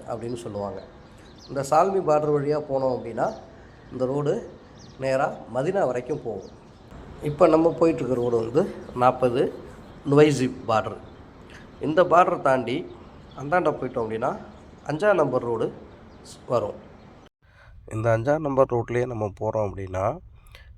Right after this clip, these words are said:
இது வந்து ஃபஸ்ட்டு சவுதியில உள்ள அல் ஜுபைல் அப்படின்னு ஒரு ஊர். அது ஒரு சிட்டி. அதை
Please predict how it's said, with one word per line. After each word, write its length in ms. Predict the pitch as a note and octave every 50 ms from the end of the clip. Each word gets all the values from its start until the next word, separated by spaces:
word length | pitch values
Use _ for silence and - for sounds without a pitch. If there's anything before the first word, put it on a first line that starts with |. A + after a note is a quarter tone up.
| - -
இது 180 | G2+ G#2 A2+
வந்து 420 | A2+ A2+ A2+ A#2 A2 G2+ G2+ C3+ D3+ - - - - - -
ஃபஸ்ட்டு 460 | G#2+ - - - - G2+ G2 B2 - - - - - - - - - - - - - -
சவுதியில 340 | A#2+ A#2 A#2+ B2+ B2+ B2 G2+
உள்ள 320 | G#2 G2 G2 G2+ A2+ D#3+ F3 - - - - - - - - - -
அல் 240 | - G#2+ A#2+ C3
ஜுபைல் 480 | B2 G#2 G#2+ G2+ G#2 G#2+ G#2+ G2 - - - - - - - - - - - - - -
அப்படின்னு 400 | - A2 G2+ G2 G2+ G2+ G2+ G#2
ஒரு 240 | G2+ G2 F#2+ F#2+ F#2
ஊர். 320 | F2+ F#2+ F#2+ F#2 G2+ D3+ F#3 - - - - - - - - - - - - - -
அது 260 | - - - G2+ G2+ G#2
ஒரு 420 | G#2 G2 G2+ G2 G2 F#2+ G2 F#2+ F#2
சிட்டி. 460 | - - - - - A2 B2 - - - - - - - - - - - -
அதை 220 | - G#2 G2+ G2+